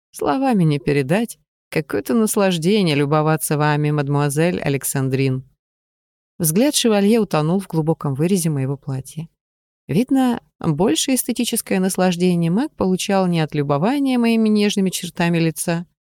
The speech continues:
а от созерцания тех прелестей, что сейчас томились в тисках корсета. «Будем надеяться, что мессир Маркиз будет иметь такую возможность на нашей свадьбе,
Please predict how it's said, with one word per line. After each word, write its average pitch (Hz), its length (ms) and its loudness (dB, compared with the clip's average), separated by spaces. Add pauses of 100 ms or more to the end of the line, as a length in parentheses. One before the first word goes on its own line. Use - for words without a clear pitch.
(300)
а 320 60 2
от 320 60 -6
созерцания 226 720 2
тех 147 180 -2
прелестей, 294 560 0 (320)
что - 220 -2
сейчас 180 340 -2
томились 233 580 0
в - 60 -20
тисках 151 440 -4
корсета. - 600 -4 (1080)
«Будем 175 340 2
надеяться, 180 640 0
что - 200 -2
мессир 320 320 2
Маркиз 294 420 0
будет 220 280 2
иметь 214 240 4
такую 170 300 0
возможность 208 640 0
на 190 80 2
нашей 190 280 0
свадьбе, 156 540 -2